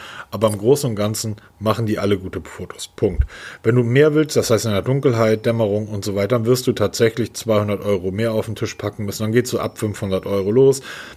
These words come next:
Da kriegst du dann auch schon mal irgendwie so ein, so ein, so ein P zwanzig im Ausverkauf oder, oder, oder. Wurscht. Was mich einfach stört,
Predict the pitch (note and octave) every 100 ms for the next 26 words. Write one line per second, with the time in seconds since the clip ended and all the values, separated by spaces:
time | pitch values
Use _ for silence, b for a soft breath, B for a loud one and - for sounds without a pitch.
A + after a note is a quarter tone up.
0 | _ A2 G#2 D3 - G#2+ G2 A#2 G2+ G2
1 | G2 F#2+ F#2+ F#2+ F#2+ F#2+ F#2 F#2 F2+ F#2
2 | F#2 F#2+ G2 G#2 G2+ - G#2 - A#2+ C3
3 | C3 A2+ A2+ G#2 A2 - G#2 - G2 G2
4 | - G#2 G2 F2+ F#2+ F#2 - - - B
5 | B B G#2 G#2+ F#2+ - - B - G#2+
6 | C3 D#3+ - B2 B2 G#2 - A#2+ D3 -